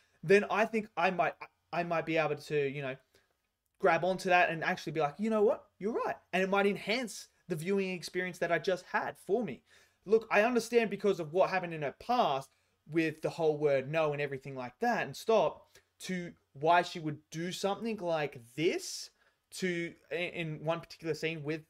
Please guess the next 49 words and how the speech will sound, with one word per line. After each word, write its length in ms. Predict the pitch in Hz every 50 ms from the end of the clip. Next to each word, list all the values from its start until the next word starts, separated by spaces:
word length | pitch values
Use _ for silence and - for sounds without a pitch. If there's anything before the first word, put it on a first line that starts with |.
| _ -
the 80 | 160
person 340 | 151 - 165 160 160 - 175
that 160 | 165 151 - -
she 140 | - - -
does 240 | 147 147 151 160 175
it 80 | - -
to. 220 | - 226 262 381 392 - - _ _ _ _ _ _ _ _
That 260 | - 139 180 202 247 254
I 120 | 226 196
totally 520 | 190 - 202 208 202 180 175 165 156 135 -
get, 280 | - 175 180 165 - -
but 100 | 160 151
it's 160 | 156 151 -
the 200 | - 160 156 151 - -
ending 440 | 175 180 196 220 220 262 277 294
that 120 | 269 269 269
I 80 | 262
just 200 | 254 247 269 254
don't 120 | - 269 247
get 140 | 269 269 214
why 140 | 214 233 233
she 140 | - - 220
does 220 | 247 247 247 214
that. 240 | 226 254 277 320 - _ - - _ _ _ _ _ _
But 220 | - 190 190 - 160
yeah, 140 | 160 143 117 - - _ _
so 120 | - - 233
if 100 | 226 214
you 60 | 277
guys 220 | 392 381 359 349
have 180 | 262 240 220 202 165 151
seen 300 | - - - 220 220 202
it, 120 | 175 - -
let 200 | 156 165 220 277
me 60 | 311
know 120 | 320 339
your 240 | 320 247 208 214 214
thoughts 220 | 202 202 196 196 -
down 160 | 170 160 170
in 60 | 165
the 60 | -
comment 200 | - 160 156 147
section 260 | - 151 143 - 147
below. 320 | 127 131 127 131 131 131 - -
I 140 | 165 247
think 160 | 359 415 392 320
it 60 | 190
was 140 | 156 147 147
actually, 460 | 135 127 - - - 135 123 110